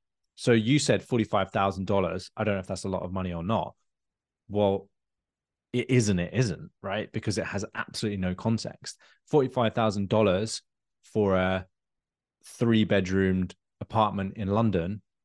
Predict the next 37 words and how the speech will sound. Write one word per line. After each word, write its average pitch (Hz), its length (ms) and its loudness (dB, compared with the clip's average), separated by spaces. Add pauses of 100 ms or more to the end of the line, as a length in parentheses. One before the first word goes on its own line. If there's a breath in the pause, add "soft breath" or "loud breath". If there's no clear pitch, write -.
(360)
is 104 260 -2 (140)
crazy 110 500 2
cheap. 123 360 -2 (460)
Forty-five 120 420 2
thousand 101 280 2
dollars 98 220 2
for - 120 -8
an 98 100 -8
Apple 101 480 -4 (340)
is 123 140 2
really 104 240 2
expensive. - 640 -4 (320 soft breath)
So 113 400 4 (280)
until 151 380 4
we 156 120 6
have 127 200 2
anything 117 400 -2
to - 80 -12
compare 117 400 -2
it - 120 -6
to, 104 240 -6
price 123 440 -2
is 107 140 -2
always 101 420 0
relative. 98 580 -4 (400 loud breath)
And 107 80 -2
that's 120 160 -2
why 117 100 0
it's 95 100 -6
so - 260 -2
important 107 760 -2 (440)
to 101 400 0 (300)
get - 240 0
some 147 460 0
kind 139 260 0
of 123 100 0 (140)
anchor 110 500 -2